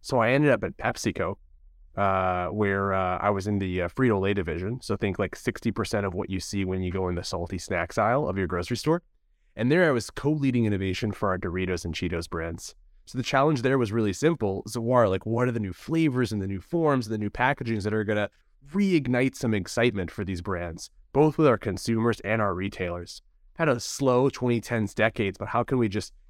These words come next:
get these brands back to where they need to be, relevant for our Gen Z consumer, and firing on all cylinders? So while I was there, I launched over twenty-five new products, some of which are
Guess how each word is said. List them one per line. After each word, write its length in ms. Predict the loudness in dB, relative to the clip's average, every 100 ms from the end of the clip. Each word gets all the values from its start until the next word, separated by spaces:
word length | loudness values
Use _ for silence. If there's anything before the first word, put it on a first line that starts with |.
| 0
get 180 | 0 2
these 180 | -2
brands 340 | 0 0 0 0
back 260 | 0 0
to 80 | 0
where 160 | -2 -2
they 100 | -2
need 120 | -4
to 60 | 0
be, 320 | 2 2 0 -4 _ _ 0
relevant 420 | 4 4 4 2
for 160 | 2 2
our 80 | 2
Gen 200 | 0 0
Z 140 | -4
consumer, 600 | -4 -4 -2 0 0 -4 -10 -20 -12 -4
and 220 | -4 2
firing 340 | 2 2 -2
on 60 | -4
all 160 | -6
cylinders? 580 | -8 -10 -8 -8 -8 -12 -20 -20 _ -20 -20 -4
So 120 | 2
while 140 | 6
I 80 | 6
was 140 | 4
there, 180 | 4 4
I 40 | 4
launched 320 | 2 0 -2
over 180 | -6 -6
twenty-five 640 | -6 -2 0 2 0 0
new 120 | -2
products, 380 | -2 0 0 -2
some 100 | -4
of 80 | -2
which 220 | -2 0
are 160 | -2